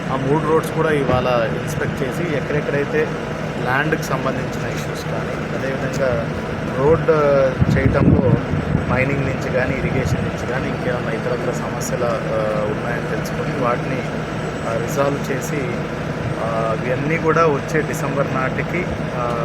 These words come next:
మూడు ప్యాకేజీలు కంప్లీట్ అయిపోతాయి. ఇంకొక ప్యాకేజ్, ప్యాకేజ్ ఫోర్ ఏదైతే నాయుడుపేట నుంచి, ఆ, మనకి,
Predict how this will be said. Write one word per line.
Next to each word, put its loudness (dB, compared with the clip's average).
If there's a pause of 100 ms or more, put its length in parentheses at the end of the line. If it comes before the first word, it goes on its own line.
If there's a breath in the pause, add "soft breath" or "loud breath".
(380)
మూడు -2
ప్యాకేజీలు 0
కంప్లీట్ -4
అయిపోతాయి. -2
ఇంకొక 0 (100)
ప్యాకేజ్, 0
ప్యాకేజ్ -2
ఫోర్ 0 (600)
ఏదైతే 4
నాయుడుపేట 2
నుంచి, -2 (300)
ఆ, -2 (100)
మనకి, -2